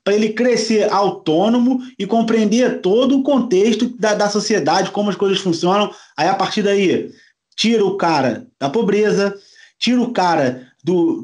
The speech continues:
da, da, do exemplo do, do vagabundo da, da comunidade, tira o cara da, da, desse futuro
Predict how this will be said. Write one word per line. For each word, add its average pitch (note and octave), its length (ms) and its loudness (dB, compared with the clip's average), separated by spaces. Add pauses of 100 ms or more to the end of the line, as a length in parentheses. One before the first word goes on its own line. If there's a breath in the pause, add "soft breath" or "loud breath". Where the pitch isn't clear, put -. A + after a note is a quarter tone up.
(140)
da, D#3 200 0
da, C#3+ 560 0 (240)
do C#3+ 240 -2
exemplo G3 400 2
do, F#3 140 0
do E3+ 140 0
vagabundo F#3 580 0
da, E3 140 0
da D3+ 160 0
comunidade, F3+ 760 0 (440 loud breath)
tira C4 280 0
o - 140 -2
cara D#3+ 560 -2 (160)
da, F3 220 0
da, D#3 420 -2 (140)
desse F3+ 260 -2
futuro G3 840 0